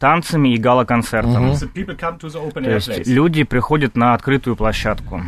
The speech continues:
Speaker 3: The chorus is singing.
Speaker 1: Там будут,
Speaker 3: Э,
Speaker 1: э,
Speaker 3: brass
Speaker 1: хор,
Speaker 3: players are singing.
Speaker 1: там будут, э, различные музыканты.
Speaker 3: And then, э, the debutants comes already the first time with the
Speaker 1: И
Speaker 3: polonaise.
Speaker 1: после этого выходят как раз дебютанты, они будут исполнять
Speaker 3: Open
Speaker 1: полонез
Speaker 3: air.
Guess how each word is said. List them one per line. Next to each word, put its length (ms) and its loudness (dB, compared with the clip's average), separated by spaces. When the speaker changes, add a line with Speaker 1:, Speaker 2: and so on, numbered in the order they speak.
Speaker 3:
The 280 -10
chorus 420 -6
is 40 -12
singing. 420 -8
Speaker 1:
Там 180 2
будут, 400 0
Speaker 3:
Э, 60 -2
Speaker 1:
э, 120 2
Speaker 3:
brass 180 2
Speaker 1:
хор, 500 4
Speaker 3:
players 60 2
are 20 -2
singing. 340 -6
Speaker 1:
там 240 2
будут, 380 -2
э, 380 0
различные 480 -2
музыканты. 680 2
Speaker 3:
And 180 -8
then, 380 -4
э, 140 -6
the 180 -12
debutants 480 -10
comes 280 -10
already 320 -8
the 120 -12
first 280 -8
time 120 -8
with 160 -12
the 60 0
Speaker 1:
И 60 2
Speaker 3:
polonaise. 80 -4
Speaker 1:
после 340 2
этого 640 2
выходят 400 0
как 140 -10
раз 140 2
дебютанты, 540 2
они 160 2
будут 220 -4
исполнять 340 0
Speaker 3:
Open 40 -16
Speaker 1:
полонез 420 2
Speaker 3:
air. 200 -6